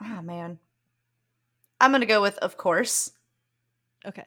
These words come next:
Speaker 1: Because the last two days at work, I've been, like, bouncing during our morning meeting because Mike has
Speaker 2: Mm-hmm.
Speaker 1: been making my coffee for me. And I think he adds an extra scoop. So, like, by the
Speaker 2: Ah.
Speaker 1: time I get to work, I'm like, <sighs> "Let's work." <laughs>
Speaker 2: <laughs> More.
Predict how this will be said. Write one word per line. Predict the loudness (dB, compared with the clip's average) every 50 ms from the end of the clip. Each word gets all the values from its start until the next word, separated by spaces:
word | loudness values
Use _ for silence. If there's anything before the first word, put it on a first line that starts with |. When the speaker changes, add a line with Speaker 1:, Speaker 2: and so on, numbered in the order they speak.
| _ _ _
Speaker 1:
Because | -10 -2 0 2 2 2
the | 2 4
last | 6 8 10 8 8 6 2
two | -4 -2 0
days | 0 0 0 0
at | 0 0 0
work, | 2 2 2 0 2 2
I've | 2 2 2 2
been, | 0 -2 -2
like, | -2 -4 -4 -8 _ _ _ _ 2
bouncing | 2 4 4 2 0 0 0 0 0 2
during | 2 2 4 4 4
our | 6 4 4
morning | 6 4 4 4 4 2 -2
meeting | -2 -2 -2 0 0 0 -2 -4 -6 _ _ _ _ _ _ _ _
because | -8 -6 0 0 0 0 0 -2
Mike | -6 -2 -2 0 0
has | 0 -2
Speaker 2:
Mm-hmm. | -2 -2
Speaker 1:
been | -2 -2
making | -2 -2 -2 -4 -4
my | -4 -4 -4
coffee | -2 -2 -2 0 -2 -4 -8
for | -6 -4 -4 -2 0
me. | 0 0 -2 -2 -4 _ _ _ _ _ _ _
And | -4 -2
I | -2
think | -2 -4 -4 -4
he | 0 2
adds | 4 4 2 2 2
an | 0
extra | 0 0 -2 -4 -8
scoop. | -6 -4 -4 -4 -4 -6 -10 -20 _ _ _ _ _ _ _ _ _ _ _ _ _ _ -20 -20 _ _
So, | -18 -10 -6 -4 -4
like, | -2 -2 -2 -2 0
by | 0 0 2
the | 2
Speaker 2:
Ah. |
Speaker 1:
time | 2 2 2
I | 4
get | 4 2 2
to | 2
work, | 4 4 4 4
I'm | 4
like, | 2 2 0 -2 -8 -20 -20 -12 -10 -8 -8 -8 -10 -14 -12 -10
<sighs> | -10 -10 -10 -12 -16 -12 -10 -10 -10 -10 -2 2 4
"Let's | 4 6 10
work." | 12 12 12 12 12 10 4 -2
<laughs> | 0 8 10 12 12 12 12 12 10 10 8 6 4 4 2 -2
Speaker 2:
<laughs> | -2 -2 -2 -4 -4 -6 -10 -2 2
More. | 4 6 6 6 4